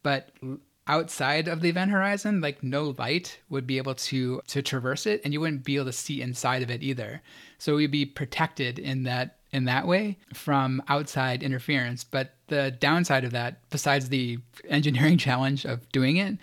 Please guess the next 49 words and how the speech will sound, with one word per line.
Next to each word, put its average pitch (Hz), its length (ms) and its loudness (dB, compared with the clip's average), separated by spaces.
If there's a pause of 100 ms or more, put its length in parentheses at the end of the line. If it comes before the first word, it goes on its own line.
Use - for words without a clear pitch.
is 135 300 0
that 123 360 0 (140)
you 160 180 2
wouldn't 170 120 8
be 151 80 6
able 143 120 4
to 139 160 -2
escape 123 460 -2 (120)
the, 120 600 -2
the 139 100 0
event 131 280 2
horizon 120 420 -2
ever. 131 360 -8
Like, 127 160 -4
you 143 60 0
would 143 100 2
never 135 180 0
be 131 80 -2
able 127 220 -6
to, - 20 -10 (240)
to 135 140 -2
go 135 180 0
outside 117 500 -6
the, 117 460 -8 (100)
the, 127 340 -8
the 123 80 -8
solar 123 280 -4
system 123 300 -6
at - 80 -12
that - 160 -10
point. 151 380 -10
And 156 160 0
the, 156 200 0
the 160 100 2
third 226 280 10
one 170 180 6
is 156 160 0
to 151 120 -6
develop, 139 540 2 (140)
uh, 127 340 -2
light 135 200 -4
speed, 151 360 -2 (200)
um, 127 340 -4
technology, 135 580 -2
which 143 240 -2
they 127 120 0
hadn't 123 320 -2 (120)
developed 127 440 -2
yet. 170 200 -2